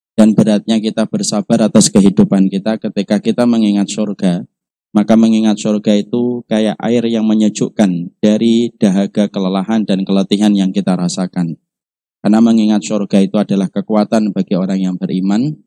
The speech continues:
adapun sebaliknya, mengingat dunia itu kelelahan dan merupakan kepenatan. Inilah yang menjadikan kita memahami,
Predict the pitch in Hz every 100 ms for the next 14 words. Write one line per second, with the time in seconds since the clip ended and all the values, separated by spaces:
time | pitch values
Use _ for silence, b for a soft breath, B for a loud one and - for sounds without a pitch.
0 | _ _ _ 104 107 95 113 - 104 98
1 | 107 - 107 92 - - 104 107 104 101
2 | 104 104 98 101 87 101 120 117 117 -
3 | 101 98 101 92 110 110 101 98 95 98
4 | 101 - 95 107 101 - 98 90 90 85
5 | 78 - _ _ _ _ _ _ _ _
6 | _ 104 110 123 135 120 117 110 104 98
7 | 104 98 104 104 98 98 98 87 95 107
8 | 120